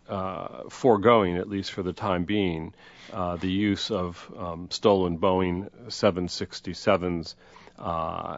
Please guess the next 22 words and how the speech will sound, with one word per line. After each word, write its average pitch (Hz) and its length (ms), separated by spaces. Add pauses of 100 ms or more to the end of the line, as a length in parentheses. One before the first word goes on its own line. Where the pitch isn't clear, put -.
(140)
and, 87 680
uh, 87 280
suicide 101 680
bombers 82 540 (340)
as 92 280
their 98 120
preferred 107 560
means 92 380
of 82 200 (220)
furthering 92 480
their 85 140
goals. 92 420
And 101 60
they 104 80
were 104 80
turning 151 400
instead, 107 580 (480)
uh, 101 440 (260)
to, 110 420 (400)
uh, 101 300 (160)
soft 139 580
jihad. 85 640